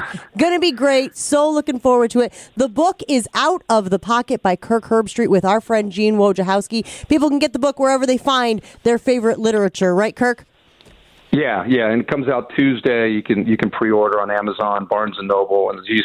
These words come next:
Speaker 1: said, starting Tuesday, just go to your local bookstore. And really, just a book about, uh, like, if any of us wrote a book, it's, it's, it's, it's not just about football or, or broadcasting. It's, it's really more about stuff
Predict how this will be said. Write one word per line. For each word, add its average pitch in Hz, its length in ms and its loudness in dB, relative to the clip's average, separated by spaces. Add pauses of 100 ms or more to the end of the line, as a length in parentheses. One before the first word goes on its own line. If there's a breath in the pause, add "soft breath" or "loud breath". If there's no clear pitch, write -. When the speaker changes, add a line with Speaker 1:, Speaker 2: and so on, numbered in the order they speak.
Speaker 1:
said, 104 160 -2
starting 104 240 -4 (100)
Tuesday, 98 280 0
just 98 160 -12
go 113 100 0
to 101 80 -4
your 95 120 -2
local 98 300 0
bookstore. 95 540 0
And 95 140 -4 (560 loud breath)
really, 151 240 0
just 135 200 -2
a 131 60 -2
book 123 320 -2
about, 113 500 -2
uh, 107 400 2
like, 110 200 0
if - 80 -2
any 127 160 2
of 107 100 0
us 101 160 0
wrote 104 180 4
a 101 40 0
book, 101 340 -2
it's, - 140 -6 (100)
it's, 110 140 -2 (160)
it's, 120 140 -4 (180)
it's 110 140 -2 (100)
not 117 320 -4
just 104 280 -2
about 104 420 -2 (600 loud breath)
football 120 540 0
or, 104 340 2
or 101 140 0
broadcasting. 104 880 -2
It's, 98 140 -2 (100)
it's 104 240 -2
really 107 200 2
more 101 300 2
about 98 280 -4 (120)
stuff 104 200 -2